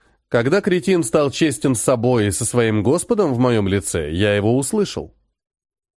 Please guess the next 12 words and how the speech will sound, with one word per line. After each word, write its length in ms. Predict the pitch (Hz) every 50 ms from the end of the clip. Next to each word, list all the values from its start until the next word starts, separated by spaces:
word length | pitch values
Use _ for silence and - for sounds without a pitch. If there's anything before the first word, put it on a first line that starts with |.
| _ _ _
Вылечить 640 | 101 95 90 107 165 214 220 208 - - 196 - -
подобную 480 | 180 151 143 160 143 135 131 127 117
болячку 520 | 98 98 95 95 131 185 - - - 180 151
не 120 | 139 131
составило 580 | 113 131 120 110 - 175 170 147 143 131 123 -
труда. 460 | - 101 92 82 82 80 76 76 - _ _ _ _ _ _ _ _
Просто 340 | - 277 277 254 - - 208
накачать 480 | 190 175 - 165 - - 190 185 180 180
организм 480 | 123 113 127 131 131 131 120 107 107
магией, 420 | 107 120 151 180 170 131 117 104 98
не 160 | 98 98 92
более. 480 | 87 117 143 151 123 101 90 80 71